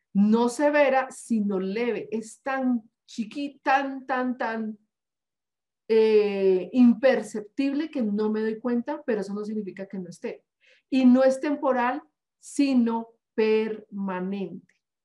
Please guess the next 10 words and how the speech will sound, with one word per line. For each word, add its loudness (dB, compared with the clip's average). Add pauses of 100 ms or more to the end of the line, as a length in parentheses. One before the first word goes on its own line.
(760)
Esta 0
inflamación -4 (260)
sistémica, -2 (140)
crónica, -2
leve 0
y -6
permanente -6 (240)
es -4
la -2
inflamación -6